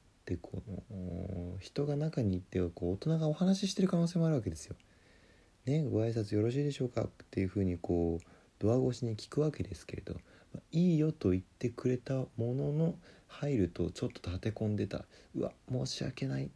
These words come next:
タイミングで入っちゃったかもしれない」と思いつつも、もう通してくれたんだから、そこはしっかり挨拶しなきゃ。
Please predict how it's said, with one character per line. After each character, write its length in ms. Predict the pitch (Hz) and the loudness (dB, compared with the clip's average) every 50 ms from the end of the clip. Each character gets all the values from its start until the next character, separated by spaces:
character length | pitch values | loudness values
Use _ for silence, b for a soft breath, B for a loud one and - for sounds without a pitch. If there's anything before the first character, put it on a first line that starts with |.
| _ _ _ | _ _ _
タ 160 | - 104 120 | -8 -4 -2
イ 20 | 123 | -2
ミ 140 | 120 120 | -2 0
ン 80 | 123 127 | 0 0
グ 60 | 127 | 0
で 80 | 123 127 | 0 0
入 160 | 117 120 131 | -2 -2 -4
っ 20 | 127 | -6
ち 100 | - - | -6 -8
ゃ 20 | 127 | -10
っ 40 | - | -10
た 80 | - - | -8 -4
か 80 | - | -2
も 100 | 135 127 | -2 -2
し 100 | 110 - | -2 -2
れ 80 | 135 135 | -2 -2
な 140 | 131 135 139 | 0 0 -2
い」 80 | 139 - - - _ _ _ _ _ _ _ _ - | -4 -6 -10 -20 _ _ _ _ _ _ _ _ -4
と 220 | - 156 - - - | -2 -2 -2 -2 -2
思 220 | - 120 131 143 147 | -2 0 0 0 -2
い 80 | 135 131 - | -4 -6 -10
つ 120 | - - - | -14 -16 -16
つ 200 | - - - 127 | -10 -6 -4 -2
も、 240 | 104 87 87 - - - - b b b b b b b b - - | 0 0 0 -2 -2 -6 -12 b b b b b b b b -12 -6
も 220 | - 117 117 101 90 | -2 0 0 0 -2
う 40 | - | -2
通 220 | - - 143 143 135 | -2 -2 0 0 -2
し 80 | 127 | -2
て 120 | - - 98 | -2 -4 -2
く 120 | - - | 0 -2
れ 60 | 110 | -2
た 120 | 110 - 120 | -2 -2 -2
ん 80 | 113 | -2
だ 80 | 110 98 | -2 -4
か 120 | 95 - | -4 -4
ら、 80 | 107 98 | -4 -4
そ 140 | - - - | -4 -6 -8
こ 160 | - - 82 | -6 -4 -4
は 60 | 80 | -4
し 140 | - - - | -4 -6 -10
っ 80 | - _ | -12 _
か 120 | - - | -4 -4
り 60 | 90 | -4
挨 180 | - - - 82 | -2 -2 -2 -2
拶 220 | 69 - 73 - - | -2 -2 -4 -6 -6
し 120 | - - | -8 -8
な 80 | 71 73 | -8 -8
き 100 | 76 - | -8 -10
ゃ。 80 | - | -10